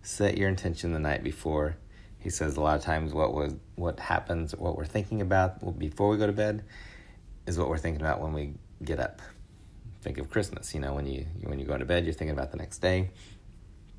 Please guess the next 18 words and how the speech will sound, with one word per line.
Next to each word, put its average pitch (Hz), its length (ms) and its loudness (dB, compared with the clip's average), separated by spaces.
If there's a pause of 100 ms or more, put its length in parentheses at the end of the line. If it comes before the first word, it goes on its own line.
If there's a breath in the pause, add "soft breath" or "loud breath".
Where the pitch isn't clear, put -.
(300)
It's - 140 -10
a 90 40 0
little 73 120 0
bit 69 120 -2
easier 67 220 -2
to 60 60 -2
get 64 140 0
up. - 140 -4 (380 loud breath)
Number 101 180 4
two, 82 340 4 (600 loud breath)
move 104 360 6
your 90 260 6
alarm 78 480 4
clock 71 500 0
out 73 180 0
of 69 140 -4
reach. - 440 -2
<laughs> - 60 -18